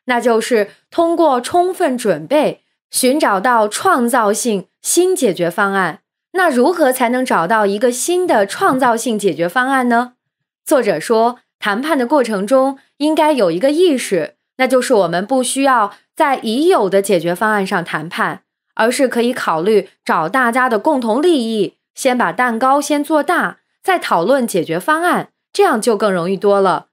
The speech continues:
只不过很多人从来没有意识到，在谈判之前，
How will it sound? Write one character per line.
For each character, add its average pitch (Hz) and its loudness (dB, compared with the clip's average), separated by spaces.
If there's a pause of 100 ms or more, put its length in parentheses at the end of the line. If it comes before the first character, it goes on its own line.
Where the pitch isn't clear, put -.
(340)
只 247 0
不 240 -6
过 330 2 (160)
很 233 0
多 370 2
人 254 2
从 247 0
来 254 0
没 247 2
有 220 4
意 233 -2
识 214 -4
到， 190 -2 (120)
在 240 -2
谈 214 -4
判 233 0
之 247 -2
前， 196 -2